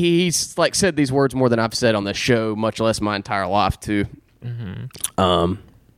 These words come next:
Speaker 1: but yeah, uh, he leaves them alone in his office for a minute to go be like, "I don't wanna fucking do this shit. They're all retarded. They're not gonna be cops, blah, blah, blah." He returns back to the office, and they all find the dirty shit he did, like the leverage he has on the domestic abuser guy and all the cars he got for cheap from him.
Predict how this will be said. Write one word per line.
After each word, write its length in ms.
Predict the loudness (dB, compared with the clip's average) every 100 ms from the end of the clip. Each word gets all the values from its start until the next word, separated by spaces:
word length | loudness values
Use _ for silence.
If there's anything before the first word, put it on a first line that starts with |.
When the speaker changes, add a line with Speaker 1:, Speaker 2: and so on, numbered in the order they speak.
| _ _ _ -20 _ _ _ _ _ _ _ 0
Speaker 1:
but 160 | 0
yeah, 360 | 4 4 4 2 2 2
uh, 40 |
he 160 | 2 2
leaves 280 | 2 0
them 120 | 0 2
alone 340 | 4 4 4
in 80 | 2
his 140 | 2
office 400 | 2 2 2 0
for 220 | 0 2
a 20 | 4
minute 340 | 4 4 2
to 60 | 0
go 200 | 2 2
be 140 | 4
like, 180 | 2 2
"I 60 | 2
don't 160 | 2
wanna 140 | 2 2
fucking 420 | 2 0 0 0
do 200 | 0 2
this 200 | 0 0
shit. 340 | -2 0 0
They're 160 | 2 2
all 120 | 2
retarded. 560 | 2 0 2 4 2 2
They're 100 | 2
not 180 | 2 2
gonna 160 | 2
be 140 | 2 -2
cops, 360 | 2 2 2
blah, 200 | 0 2
blah, 200 | 4 2
blah." 380 | 2 2 4 2 -2 -20 -20 -18 -2
He 120 | 0
returns 500 | 2 2 2 2 0
back 340 | 0 2 2 0
to 80 | 2
the 60 |
office, 460 | 4 4 2 0 0
and 80 | 2
they 80 | 4
all 140 | 2
find 320 | 2 2 2
the 60 | 0
dirty 400 | 2 2 2 0
shit 400 | 0 0 0 0
he 120 | -6
did, 280 | -2 0 0
like 260 | 0 0 0
the 80 | 0
leverage 520 | 2 2 4 2 2
he 140 | 0
has 240 | 4 2 2
on 80 |
the 100 | 0
domestic 400 | 0 2 0 -2
abuser 500 | -4 0 4 4 2 4
guy 280 | 4 4
and 100 | 4
all 160 | 4 4
the 120 | 2
cars 420 | 0 2 4 4
he 80 | 2
got 300 | 2 2 2
for 80 | -4
cheap 400 | -4 -2 -2 0
from 240 | 0 4
him. 160 | 2